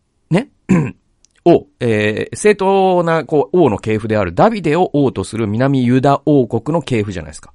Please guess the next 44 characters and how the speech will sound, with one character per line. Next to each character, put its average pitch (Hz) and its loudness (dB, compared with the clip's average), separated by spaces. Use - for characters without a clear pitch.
だ - 0
か 139 2
ら 120 4
ユ 120 2
ダ、 110 -8
ユ 131 0
ダ 139 4
族 110 -4
が 113 0
分 107 -2
厚 107 -2
く 113 -8
書 104 -8
か 101 -4
れ 90 -4
て 104 -8
る 131 -4
の 135 -6
は 98 -6
当 92 -8
た 92 -12
り 85 -10
前 85 -14
で - -16
す - -12
ね。 - -12
じ 143 -4
ゃ 156 2
あ 190 0
レ 202 4
ビ 247 0
族 214 -4
は 98 2
何 98 0
か 90 -4
と - -10
い 92 -6
う - -8
と、 - -4
レ 147 2
ビ 233 -2
族 175 -6
っ - -20
て 95 -10